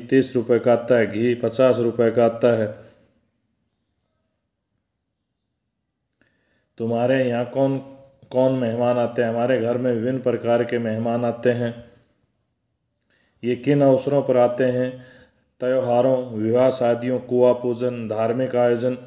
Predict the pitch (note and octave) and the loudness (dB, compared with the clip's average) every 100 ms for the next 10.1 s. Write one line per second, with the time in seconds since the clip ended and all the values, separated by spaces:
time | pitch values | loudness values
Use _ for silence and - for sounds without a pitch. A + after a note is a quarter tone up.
0 | - A2+ A2+ B2 B2 A#2 A#2 C3+ A#2+ A#2+ | -4 0 2 4 4 4 2 0 -2 -4
1 | A#2+ - _ _ _ _ _ _ _ _ | -8 -16 _ _ _ _ _ _ _ _
2 | _ _ _ _ _ _ _ _ _ _ | _ _ _ _ _ _ _ _ _ _
3 | _ _ _ _ _ _ _ _ _ _ | _ _ _ _ _ _ _ _ _ _
4 | _ _ _ _ _ _ _ - C3 C#3+ | _ _ _ _ _ _ _ -10 -4 -4
5 | C#3 C#3 B2+ B2 A#2 A#2 C3+ C3+ B2+ - | 0 0 0 -2 -4 -2 -2 -4 -6 -16
6 | - _ _ _ _ _ _ _ _ _ | -20 _ _ _ _ _ _ _ _ _
7 | _ _ - B2+ C3+ C3 - A#2+ B2+ C3+ | _ _ -6 -2 0 -2 -2 -2 0 0
8 | C3+ C3+ - - - _ _ A#2 C3 B2 | 2 0 -4 -16 -20 _ _ -2 0 0
9 | B2+ B2+ B2 - A#2+ C3+ C3 B2+ B2+ C3 | -2 -2 -4 -2 2 4 4 4 2 0